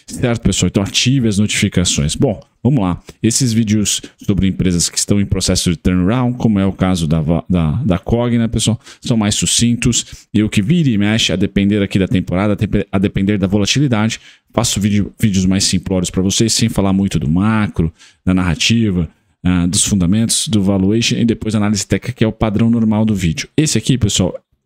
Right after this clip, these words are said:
falando sobre Cogna, pra você que tá posicionado, o resultado não foi ruim, apesar do prejuízo no terceiro trimestre, ajustado, tudo fica bonito, por isso que eu falei que,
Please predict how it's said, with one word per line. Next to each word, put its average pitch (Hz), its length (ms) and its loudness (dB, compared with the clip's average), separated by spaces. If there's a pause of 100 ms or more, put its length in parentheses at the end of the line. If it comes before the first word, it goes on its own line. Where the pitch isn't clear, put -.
(280)
falando 117 280 0
sobre 92 220 -2
Cogna, 113 540 0 (300)
pra 98 100 -2
você 104 160 0
que - 60 -10
tá 110 100 0
posicionado, 95 680 0 (300)
o 139 60 2
resultado 110 340 0
não 156 320 2
foi 117 220 0
ruim, 104 360 2
apesar 92 320 -2
do 90 80 2
prejuízo 92 640 0 (420)
no 107 80 2
terceiro 92 360 0
trimestre, 98 500 0
ajustado, 104 460 0
tudo 135 180 -2
fica - 180 -2
bonito, 98 460 0
por - 120 -2
isso 92 100 -2
que - 60 0
eu 98 40 -4
falei 95 280 0
que, - 200 -4